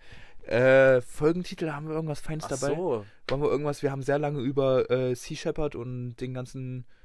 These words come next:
Speaker 2: Sea Shepherd,
Speaker 1: also
Speaker 2: Shepherd.
Speaker 1: nicht Sea Pe-, nicht S-, ja, Sea Shepherd, Shepherd, das ist gut.
Speaker 2: Echt?
Speaker 1: Ja, das finde ich wirklich
Speaker 2: Okay,
Speaker 1: gut.
Speaker 2: sehr gut.
Speaker 1: Sea Shepherd, Shepherd.
Speaker 2: <laughs>
Speaker 1: Das finde ich wirklich sehr gut.
Speaker 2: Okay, na dann, ähm, das
Speaker 1: Wir haben
Speaker 2: war's.
Speaker 1: nicht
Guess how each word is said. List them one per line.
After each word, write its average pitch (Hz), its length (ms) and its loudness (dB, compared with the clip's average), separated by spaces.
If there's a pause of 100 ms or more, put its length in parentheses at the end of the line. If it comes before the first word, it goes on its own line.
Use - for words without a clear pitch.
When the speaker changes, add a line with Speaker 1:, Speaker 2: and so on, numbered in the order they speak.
(300)
Speaker 2:
Sea 139 200 -8
Shepherd, 139 320 -4
Speaker 1:
also 131 120 6
Speaker 2:
Shepherd. 143 120 0
Speaker 1:
nicht 139 100 0
Sea 165 140 -4
Pe-, - 220 4
nicht 147 220 -8
S-, - 60 -20 (380)
ja, 147 200 -8
Sea - 180 -12
Shepherd, 156 260 -6
Shepherd, 139 260 -6
das 117 120 -4
ist 117 100 -14
gut. 107 240 -10 (140)
Speaker 2:
Echt? 147 280 -10 (120)
Speaker 1:
Ja, 110 100 -6
das 110 120 -10
finde 107 140 -8
ich 107 40 -6
wirklich 123 140 -8
Speaker 2:
Okay, 104 80 -8
Speaker 1:
gut. 107 60 -10
Speaker 2:
sehr 104 160 -6
gut. 98 200 -12 (580)
Speaker 1:
Sea - 160 -12
Shepherd, 131 300 -8
Shepherd. 113 380 -6
Speaker 2:
<laughs> - 20 -16 (880)
Speaker 1:
Das 220 420 -4
finde 170 120 2
ich 156 40 -2
wirklich 156 200 -2
sehr 127 100 2
gut. 120 140 -4
Speaker 2:
Okay, 160 220 0
na 156 100 4
dann, 156 340 0
ähm, 165 720 2
das 135 140 0
Speaker 1:
Wir 131 60 4
haben 143 80 6
Speaker 2:
war's. 151 100 6
Speaker 1:
nicht 160 40 0